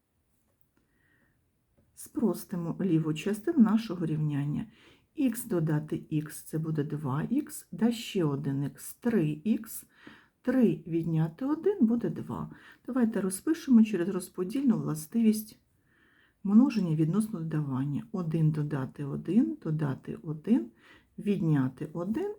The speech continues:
і помножимо на х. Дорівнює сорок два.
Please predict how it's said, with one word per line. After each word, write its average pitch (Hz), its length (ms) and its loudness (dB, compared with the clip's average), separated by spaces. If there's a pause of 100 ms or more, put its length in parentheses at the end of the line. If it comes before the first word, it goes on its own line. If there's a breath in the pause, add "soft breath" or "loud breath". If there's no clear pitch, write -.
(120)
і 277 100 -6
помножимо 247 920 2
на 214 220 2 (280)
х. - 280 -20 (680 soft breath)
Дорівнює 220 460 4
сорок 175 360 -4
два. 151 400 -8